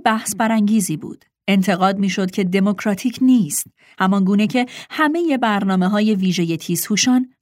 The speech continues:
غیر دموکراتیک هستند. اما در سراسر کشور این جنبش به راه افتاده بود و در سه سال آخر مدرسه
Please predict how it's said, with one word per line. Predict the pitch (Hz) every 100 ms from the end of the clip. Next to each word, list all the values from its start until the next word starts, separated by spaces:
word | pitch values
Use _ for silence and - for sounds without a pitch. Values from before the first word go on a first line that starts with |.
| _
غیر | 254 262 208 165
دموکراتیک | 165 160 160 165 160 160 170
هستند. | 156 - - - _ _ _
اما | 185 202 208 - - -
در | 247
سراسر | 294 285 285 339 320
کشور | 277 226 - 233 226
این | 226 226
جنبش | 214 185 190 185
به | 208
راه | 202 190
افتاده | 175 - 170 165
بود | 165 160 156 _ _
و | 202 190
در | 180
سه | 180 185
سال | 202 196
آخر | 175 170 180
مدرسه | 175 175 170 202 - 254